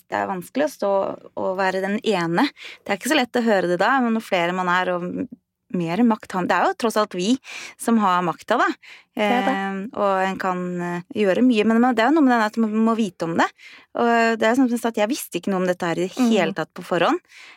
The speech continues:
Speaker 1: før jeg leste det, det, eh, innlegget dere la ut på, på Facebook-sida
Speaker 2: Mm.
Speaker 1: deres. Og jeg må jo si at, eh, eh, det både, eh, er spennende og litt, eh, skummelt og,
Speaker 2: Mm.
Speaker 1: alt på en gang. For det er jo, det er jo litt skummelt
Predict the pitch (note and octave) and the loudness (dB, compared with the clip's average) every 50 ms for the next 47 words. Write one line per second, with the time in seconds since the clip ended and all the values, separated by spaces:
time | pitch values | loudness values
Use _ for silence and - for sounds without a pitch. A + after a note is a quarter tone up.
0 | _ _ - G#3 F#3+ F#3 F#3+ G3 F#3 - - - F3+ F3+ F3 F3 E3+ F3 F3 F3+ | _ _ -4 -2 0 0 0 -2 -4 -6 -8 -6 -4 -2 0 0 -2 -2 -2 -2
1 | F3 E3 E3+ E3+ E3+ - - _ - - F#3 - - - G3 F3 F3 F3 F3 F3+ | 0 0 -2 -2 -4 -6 -10 _ -10 -8 -8 -6 -6 -6 -6 -6 -4 -6 -4 -4
2 | F3+ E3+ E3 E3+ F3 F3 E3 D#3+ E3+ A3+ - - - - - F#3+ F#3 F#3 F3+ - | -4 -4 -4 -4 -6 -6 -4 -6 -6 -8 -10 -14 -20 -8 -6 -4 -4 -2 -4 -4
3 | - - - - _ - F3+ F3+ F3+ F3+ - F3+ F3 - B3+ A#3 G#3 G3+ F#3 F3+ | -4 -6 -8 -10 _ -8 -8 -6 -6 -4 -2 -4 -2 0 0 0 0 0 -2 0
4 | F3+ F#3 F3 - B3+ - - - - - - - - - - - - _ - G#3+ | 0 0 0 0 0 -2 -4 -12 -18 -18 -16 -16 -16 -16 -18 -20 -16 _ -2 0
5 | G#3 G#3 B3 C4 - G#3+ G3 F#3+ - G3+ G3+ G3+ G3+ G3+ G3+ G3+ - _ _ - | 2 2 2 2 2 0 0 0 0 2 4 4 4 4 2 0 -4 _ _ -20
6 | - - _ _ - _ - G#3 G#3 G#3 - - C#4 B3 C#4+ B3+ A3 F#3+ G#3+ A3 | -20 -20 _ _ -12 _ -4 -2 -2 -2 0 0 0 2 2 2 2 4 4 4
7 | G#3+ G#3+ G#3 G3+ G3+ - - - - B1 C2 C2+ B1+ - - - - - G#3 G3 | 4 4 4 2 2 -2 -4 -4 -6 -4 -4 -4 -6 -6 -6 -6 -4 -2 0 0
8 | G3 G3 G3+ G3+ - - - G3+ F3+ E3 D#3+ D#3+ E3 F3+ F#3+ F#3+ F#3+ F#3+ - - | 0 0 -2 -8 -6 -2 0 0 2 2 0 0 0 2 2 2 2 0 -2 -2
9 | - - F3+ F3 F3 F3 F3+ F3 F3+ F#3 F3+ - - - - _ _ - F#3+ F#3+ | -2 -2 0 0 0 0 0 0 0 0 -2 -4 -12 -20 -20 _ _ 0 0 0
10 | F3+ - _ _ - F#3+ F#3+ F#3 F#3 F#3 F#3 F3+ - F3+ E3 D#3+ F3+ G3 G3+ G3 | 0 -6 _ _ 0 2 2 2 2 0 -2 -4 -4 -2 0 0 0 0 -2 -2
11 | - - - F#3+ F3+ E3+ F3 E3+ F3 F3 E3+ E3+ F3 F3 F3 F3 F3 - - - | -4 -2 -2 0 0 0 0 0 2 2 2 2 0 0 -2 -2 -4 -6 -4 -4
12 | - F#3+ - - - - G#3+ G3+ F#3+ G3 G3 G3 C4 F4+ F4 C#4+ - A3+ F#3 G3 | -4 -4 -4 -6 -8 -2 0 0 0 2 0 0 0 0 0 0 0 2 2 2
13 | A#3+ D4+ - - - - - - - _ - F#3+ A#3+ C#4+ C#4 B3+ - - - - | 2 0 -2 -4 -14 -20 -20 -20 -6 _ 2 2 4 4 2 0 -2 -4 -14 -20
14 | - - G3+ E3+ E3+ F3 F#3 | -6 -4 -2 -2 0 -2 -4